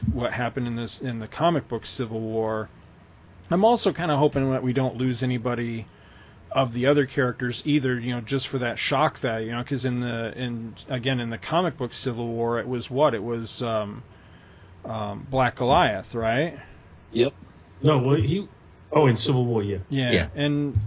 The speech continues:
Speaker 2: He was
Speaker 1: yeah.
Speaker 2: killed by the Thor clone.
Speaker 1: Yeah.
Speaker 3: But at that point, he was just Giant, he was Giant Man.
Speaker 1: Right,
Speaker 3: He was
Speaker 1: yeah, I was gonna say
Speaker 3: Giant Man.
Speaker 1: Giant Man, but I didn't, you know, for, for listeners that may not be exactly familiar with the,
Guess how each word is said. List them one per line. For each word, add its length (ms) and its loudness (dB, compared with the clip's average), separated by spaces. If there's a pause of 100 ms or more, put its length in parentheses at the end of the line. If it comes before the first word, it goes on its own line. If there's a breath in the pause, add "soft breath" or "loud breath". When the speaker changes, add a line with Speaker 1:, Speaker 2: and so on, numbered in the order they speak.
(120)
Speaker 2:
He 120 6
was 120 6
Speaker 1:
yeah. 80 -8
Speaker 2:
killed 180 4
by 100 2
the 100 -4
Thor 300 -4
clone. 360 -12
Speaker 1:
Yeah. 220 4
Speaker 3:
But 100 6
at 120 6
that 180 2
point, 220 0
he 80 6
was 160 0
just 280 -2
Giant, 300 0
he 100 2
was 140 2
Giant 280 2
Man. 100 6
Speaker 1:
Right, 240 12
Speaker 3:
He 80 8
was 80 6
Speaker 1:
yeah, 120 12
I 60 10
was 140 8
gonna 100 6
say 220 10
Speaker 3:
Giant 100 0
Man. 0 -
Speaker 1:
Giant 280 8
Man, 180 8
but 100 8
I 80 12
didn't, 300 4
you 100 4
know, 160 4
for, 300 4
for 260 4
listeners 480 2
that 160 2
may 180 2
not 200 2
be 100 2
exactly 640 0
familiar 520 -2
with 360 -4
the, 340 -4